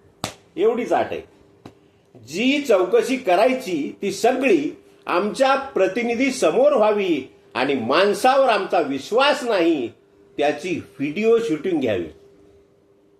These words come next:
माणसावर आमचा विश्वास नाही, मागच गेला माणसावरचा विश्वास, सगळ्यांचा गेला,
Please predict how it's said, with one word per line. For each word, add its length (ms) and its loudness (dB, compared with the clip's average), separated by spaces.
माणसावर 600 -2
आमचा 280 2
विश्वास 520 -2
नाही, 380 2
मागच 460 2
गेला 440 2
माणसावरचा 640 -2
विश्वास, 460 -4
सगळ्यांचा 520 2
गेला, 380 2